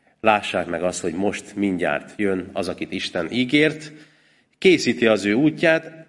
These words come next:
<clears throat> és nem törődik senkinek a személyével, ugye katonáknak is jól megmondja, a vámszedőknek is jól megmondja, az egyszerű embereknek is megmondja, és, ö, megmondja még Heródesnek is. Heródesnek megmondja, <clears throat> Márk hatban olvassuk,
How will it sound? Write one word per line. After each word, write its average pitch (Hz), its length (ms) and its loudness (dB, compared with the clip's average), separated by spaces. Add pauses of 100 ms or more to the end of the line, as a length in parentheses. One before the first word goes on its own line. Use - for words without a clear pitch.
<clears throat> 175 220 4
és 165 220 0
nem 139 220 2
törődik 110 380 2
senkinek 101 480 0
a - 60 -6
személyével, 117 640 2
ugye 76 200 -6
katonáknak 104 680 -2
is - 200 -4
jól 95 160 -2
megmondja, 87 580 -4 (360)
a 73 220 -4
vámszedőknek 107 840 0
is - 180 -6
jól 92 180 0
megmondja, 87 540 -2
az 73 120 -10
egyszerű - 340 -10
embereknek 113 640 -2
is 95 160 -8
megmondja, 90 600 -2 (720)
és, 113 300 0
ö, 143 140 4
megmondja 120 400 2
még 107 160 2
Heródesnek 85 680 -2
is. - 260 -12 (500)
Heródesnek 110 640 0
megmondja, 139 680 2 (120)
<clears throat> 117 200 -8
Márk 113 320 2
hatban 127 420 2
olvassuk, 110 580 0